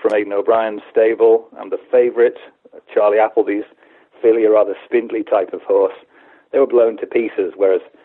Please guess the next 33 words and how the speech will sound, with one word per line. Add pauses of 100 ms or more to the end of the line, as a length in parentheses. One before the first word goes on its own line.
(380)
the
seasoning
and
conditioning
of
the
American
horses
that
they
picked
up (440)
really
stood
them
in
good
stead.
And
it
was
that, (500)
rather
than
class, (640)
that
carried
the
day
for
the
first
two.